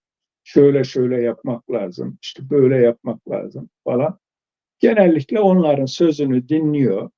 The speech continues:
O açıklamaları da işte o yirmi iki Ekim'deki hani Öcalan gelsin mecliste konuşsun falan.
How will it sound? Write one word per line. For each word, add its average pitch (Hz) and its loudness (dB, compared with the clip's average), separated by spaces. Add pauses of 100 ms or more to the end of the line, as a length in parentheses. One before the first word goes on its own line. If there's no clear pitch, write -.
(100)
O 147 -2
açıklamaları 135 0
da 113 0
işte 117 -6
o 123 -2
yirmi 127 0
iki 120 -2 (580)
Ekim'deki 131 0
hani 120 0 (680)
Öcalan 120 2
gelsin 120 0
mecliste 117 -4
konuşsun - -6
falan. - -6